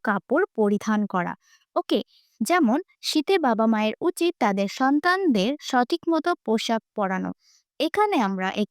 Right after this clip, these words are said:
ক্লথ এই ওয়ার্ডটা ব্যবহার করতে পারি। যেমন প্যারেন্টস, প্যারেন্টস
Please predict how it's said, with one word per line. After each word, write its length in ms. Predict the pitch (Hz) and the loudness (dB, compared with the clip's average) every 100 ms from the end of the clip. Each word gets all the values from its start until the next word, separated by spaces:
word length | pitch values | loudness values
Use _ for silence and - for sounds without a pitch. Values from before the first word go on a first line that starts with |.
| - | -2
ক্লথ 360 | 254 294 370 - - | 0 0 -2 -8 -4
এই 140 | 220 | -2
ওয়ার্ডটা 400 | 202 196 196 - 254 | 0 -2 -2 -2 0
ব্যবহার 380 | 185 196 202 | -2 -2 -4
করতে 260 | - 190 175 | -4 -6 -8
পারি। 220 | 185 - - _ - - - 214 | -8 -10 -12 _ -20 -8 -6 -2
যেমন 440 | 339 349 202 196 403 - _ _ _ _ - | -2 0 0 -2 -4 -8 _ _ _ _ 0
প্যারেন্টস, 680 | 339 359 214 185 254 330 - - _ _ _ _ _ _ _ _ _ _ _ _ _ _ _ _ _ _ _ 277 | 4 4 4 0 -2 -2 -8 -12 _ _ _ _ _ _ _ _ _ _ _ _ _ _ _ _ _ _ _ 0
প্যারেন্টস 720 | 294 311 226 190 202 285 | 2 2 2 0 -2 -4